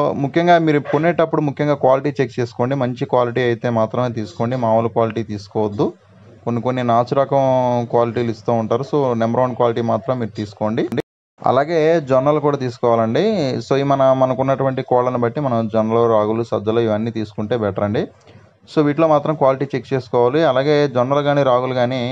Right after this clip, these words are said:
ఈ ప్రతి కూడా ముప్పై నుంచి నలభై లోపల ఉంటాయండి. ప్రతి ఒక్క కిలో, కిలోకి వచ్చేసరికి ముప్పై రూపాయల నుంచి నలభై రూపాయల వరకు ఉంటాయి. అలాగే కోడిగుడ్లు కూడా మనకు అవసరం అవుతాయండి. So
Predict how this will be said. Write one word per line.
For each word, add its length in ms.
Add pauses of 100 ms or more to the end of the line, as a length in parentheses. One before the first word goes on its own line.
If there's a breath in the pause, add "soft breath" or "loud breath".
(320)
ఈ 120
ప్రతి 280 (120)
కూడా 160 (360)
ముప్పై 280
నుంచి 140 (100)
నలభై 260
లోపల 300
ఉంటాయండి. 400 (100)
ప్రతి 240
ఒక్క 180 (100)
కిలో, 200 (140)
కిలోకి 260
వచ్చేసరికి 440
ముప్పై 300
రూపాయల 260
నుంచి 180
నలభై 220
రూపాయల 260
వరకు 220
ఉంటాయి. 280 (1160)
అలాగే 280 (300)
కోడిగుడ్లు 500
కూడా 120 (180)
మనకు 220
అవసరం 280
అవుతాయండి. 480 (180)
So 80